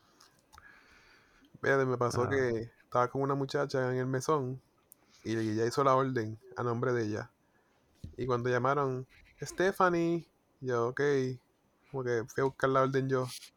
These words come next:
Speaker 1: "Stephanie", yo, yo, "Stephanie", <laughs> la orden de Stephanie. Y yo fui que la recogió. <laughs>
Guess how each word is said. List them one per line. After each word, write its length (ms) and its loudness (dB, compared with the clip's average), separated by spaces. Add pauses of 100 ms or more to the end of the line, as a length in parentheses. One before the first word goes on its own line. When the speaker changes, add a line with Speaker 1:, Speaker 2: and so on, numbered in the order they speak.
(480)
Speaker 1:
"Stephanie", 680 0
yo, 180 0 (260)
yo, 360 2 (540)
"Stephanie", 280 0 (480)
<laughs> 640 -8
la 200 2
orden 680 0
de 220 0
Stephanie. 760 -2 (680)
Y 200 4
yo 80 8
fui 140 2
que 140 -2
la 140 4
recogió. 460 4 (240)
<laughs> 520 -6